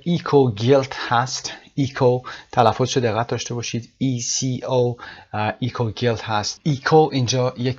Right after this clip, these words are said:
پیشوند هست، پریفکس هست. گیلت رو هم که می‌دونید جرم و گناه و احساس گناه و مقصر بودن هست.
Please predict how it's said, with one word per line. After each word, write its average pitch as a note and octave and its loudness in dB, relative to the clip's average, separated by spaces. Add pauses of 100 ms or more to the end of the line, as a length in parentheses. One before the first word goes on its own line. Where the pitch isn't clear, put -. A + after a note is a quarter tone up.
پیشوند B2+ 0
هست، C#3 -4
پریفکس C#3 -2
هست. C3+ -4
گیلت C#3+ 2
رو C#3 -2
هم C3 0
که B2+ -4
می‌دونید B2+ -2
جرم A#2+ 2
و A2+ -2 (100)
گناه A2 0
و B2 0
احساس B2+ 0 (480)
گناه A2 -6
و - -4
مقصر G#2+ -4
بودن G2 -6
هست. D3 -6